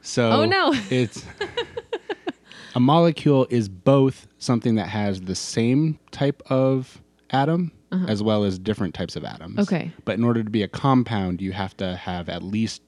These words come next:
Speaker 1: two different types of atoms. So compounds are always molecules, but molecules aren't always compounds.
Speaker 2: So water, H two O,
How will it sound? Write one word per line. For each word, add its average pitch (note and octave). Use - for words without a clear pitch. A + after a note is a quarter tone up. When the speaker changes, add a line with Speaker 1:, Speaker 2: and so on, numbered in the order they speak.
Speaker 1:
two B2
different G2
types -
of D#2
atoms. -
So F#2
compounds C#3
are G2+
always G#2
molecules, G2
but F#2+
molecules G#2
aren't F#2
always F2+
compounds. -
Speaker 2:
So -
water, G3
H -
two A#3
O, F#3